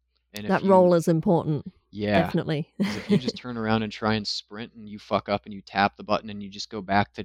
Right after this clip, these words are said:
Speaker 1: kinda jogging, you're gonna get blown up with it. And, you know, it may not necessarily kill you,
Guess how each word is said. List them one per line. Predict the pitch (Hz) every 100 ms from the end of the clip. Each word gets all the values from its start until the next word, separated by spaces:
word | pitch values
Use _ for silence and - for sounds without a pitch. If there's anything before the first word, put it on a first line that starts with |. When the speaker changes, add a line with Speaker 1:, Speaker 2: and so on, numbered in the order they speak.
| -
Speaker 1:
kinda | - 110
jogging, | 95 92 95 98 107 123 135 147 - _ _ _ _ _
you're | - 120
gonna | 120 113
get | 101
blown | 104 104 104
up | 101
with | 101 104
it. | 131 135 - _ _ -
And, | 107 104 95 _
you | 110
know, |
it | 104
may | 117
not | 107 92
necessarily | 95 - 110 90 -
kill | - 104 107
you, | 123 135 151